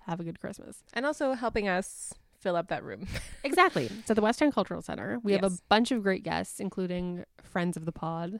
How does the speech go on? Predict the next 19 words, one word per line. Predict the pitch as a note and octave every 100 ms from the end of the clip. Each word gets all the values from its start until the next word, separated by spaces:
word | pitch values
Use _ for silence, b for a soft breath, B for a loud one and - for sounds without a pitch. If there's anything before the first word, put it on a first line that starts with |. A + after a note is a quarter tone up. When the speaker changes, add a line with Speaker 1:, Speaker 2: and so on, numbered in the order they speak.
| -
Speaker 1:
such | F3+ -
as | F3 F3 - _ _ _ -
Rusty | F3+ -
Mattias. | E3 D#3+ A#3+ C#4+ _ _
Speaker 2:
Yeah. | C4 G#4 B3 - _ _
Speaker 1:
Uh, | F3+ F3 -
Sandy | - F3 E3
Toronto, | - E3 E3 A#3 B3
who | F#3+
did | E3 E3
our | E3+
music. | E3 G#3 A3 - -
Speaker 2:
Yeah. | F#3+ E3+ E3+ G3+
Speaker 1:
And | F#3 F3+ F3
who | G3 F3+ F3 -
is | - F3 E3+ F3+ -
one | F#3+ F#3
of | F3
the | F3+ E3+ E3+